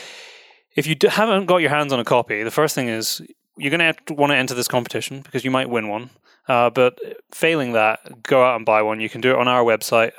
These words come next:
uh, the pace brothers dot com, or you can go straight to the Modern Huntsman website, just Google Modern Huntsman, and get yourself a Volume three, because it is, if you are a listener of this podcast, quite simply, that is essential reading.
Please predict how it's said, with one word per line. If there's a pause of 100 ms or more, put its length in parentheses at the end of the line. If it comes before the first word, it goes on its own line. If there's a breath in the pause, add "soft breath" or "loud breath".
uh,
the
pace
brothers
dot
com,
or
you
can
go
straight
to
the
Modern
Huntsman
website,
just
Google
Modern
Huntsman, (460 loud breath)
and
get
yourself
a
Volume
three,
because (120)
it
is, (420 soft breath)
if
you
are
a
listener
of
this
podcast,
quite
simply,
that
is
essential
reading.